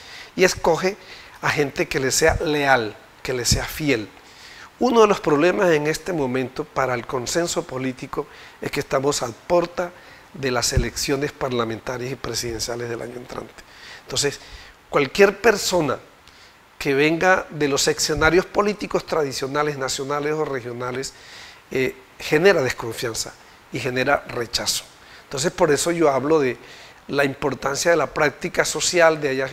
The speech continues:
de gente que haya contribuido a la solución de dificultades de poblaciones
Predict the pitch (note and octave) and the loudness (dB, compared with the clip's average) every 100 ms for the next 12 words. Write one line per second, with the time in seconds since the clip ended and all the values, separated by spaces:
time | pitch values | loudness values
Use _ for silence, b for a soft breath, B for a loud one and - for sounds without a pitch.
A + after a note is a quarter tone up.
0 | - C#3+ B2+ A#2 D3 C#3 E3 - C#3+ C3+ | -10 -6 -4 0 -2 -2 -8 -2 -2 0
1 | C3+ C#3 B B B - D#3 C#3 D#3+ D3 | 0 0 B B B 0 0 2 -2 2
2 | C#3+ D#3 D3+ C#3 C#3 B2+ C#3 C#3 D3 C#3+ | 4 4 4 2 -2 0 -2 0 0 0
3 | D3 - C3+ B2 A2+ C3+ C#3 C#3 C3+ C3+ | -4 -6 -6 -8 0 2 2 0 -2 -4
4 | B2 A#2+ - F3+ F#3 D#3 | -4 -4 -2 -2 -2 -10